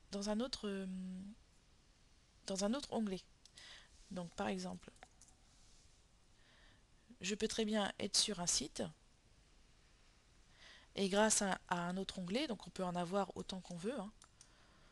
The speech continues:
on peut naviguer dans la même fenêtre sur plusieurs sites et sur plusieurs pages différentes. Donc ça évite d'être, euh, envahi par les fenêtres. Donc on va retourner dans les préférences. Donc les onglets, donc on active la navigation par onglet.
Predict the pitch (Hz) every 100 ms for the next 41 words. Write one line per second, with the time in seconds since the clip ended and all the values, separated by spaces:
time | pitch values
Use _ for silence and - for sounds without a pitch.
0 | - - - - - - - 208 196 240
1 | 240 220 190 202 220 226 190 262 247 220
2 | 202 214 247 - 220 - 233 214 226 226
3 | - 240 233 - - 202 - 208 - 226
4 | 208 - 233 214 208 196 202 247 - -
5 | - - - 196 - 196 196 240 190 214
6 | - - - 185 175 175 185 185 202 180
7 | 185 226 247 196 - - 208 202 - 180
8 | - - - - - - - - - -
9 | - - - - - - - - - -
10 | - - 202 - 208 202 - 233 208 185
11 | - 196 - 185 277 - - - - 196
12 | 185 185 214 208 202 202 196 180 190 190
13 | - 220 190 180 180 180 180 185 180 170
14 | 175 247